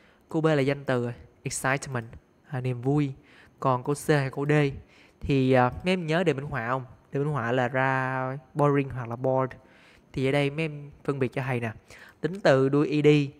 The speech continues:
là chỉ trạng thái người. Ví dụ, I am tired, tôi mệt. Còn tính từ do in là chỉ tính chất của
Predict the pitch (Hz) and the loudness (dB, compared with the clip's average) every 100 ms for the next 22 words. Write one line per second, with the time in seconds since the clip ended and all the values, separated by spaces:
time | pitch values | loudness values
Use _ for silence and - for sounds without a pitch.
0 | - - 139 131 123 127 - 127 147 123 | -20 -10 -2 0 0 -2 -2 -2 0 -2
1 | 123 156 180 151 135 117 - - _ _ | -2 -8 -6 2 2 2 -6 -20 _ _
2 | _ _ 202 156 120 127 - - _ 147 | _ _ 0 2 4 2 0 -6 _ -2
3 | 143 135 147 - - 170 147 113 143 - | 0 -2 -2 -6 -2 2 2 0 -4 -18
4 | _ _ _ _ 156 151 123 110 - - | _ _ _ _ -4 0 0 -2 -8 -20
5 | _ _ - _ 151 139 131 156 196 143 | _ _ -20 _ 0 2 0 -4 -2 0
6 | 139 139 160 147 143 - 131 123 - 120 | 2 0 0 -2 -14 -4 0 0 0 -4
7 | 139 175 - 214 - - - 127 117 123 | -4 -2 0 0 -2 -8 -2 0 0 -2
8 | 147 165 | -4 -4